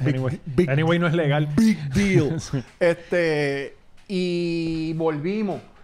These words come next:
Speaker 1: Y, y a mí me encantó porque, tú sabes, entonces, ¿sabes? Yo dije, "Ah, pa'l morro", pero lo mismo que todo el mundo dice.
Speaker 2: Sí.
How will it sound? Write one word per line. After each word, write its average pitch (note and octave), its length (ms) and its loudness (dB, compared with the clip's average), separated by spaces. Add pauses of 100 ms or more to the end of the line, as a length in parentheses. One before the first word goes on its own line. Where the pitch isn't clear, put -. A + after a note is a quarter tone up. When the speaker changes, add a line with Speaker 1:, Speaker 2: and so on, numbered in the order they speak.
(180)
Speaker 1:
Y, D#3 500 -4
y D3 240 -4
a C3+ 100 -2
mí C3+ 140 -6
me D#3+ 80 -6
encantó F#3 640 -4
porque, F#3 800 -4
tú D3 80 -12
sabes, E3+ 460 -2
entonces, C#3+ 500 -8 (300)
¿sabes? D3+ 340 -6 (140)
Yo C3+ 160 -4
dije, D#3+ 160 -8
"Ah, B3+ 260 -12
pa'l D3+ 140 -10
morro", G#3+ 500 -12
pero B2+ 220 -10
lo C#3+ 180 0
mismo D4+ 400 -4
que C#4 100 -8
todo C4+ 180 -2
el C#4 80 -6
mundo C4 360 -6
dice. F3 320 -6
Speaker 2:
Sí. A#2 260 -8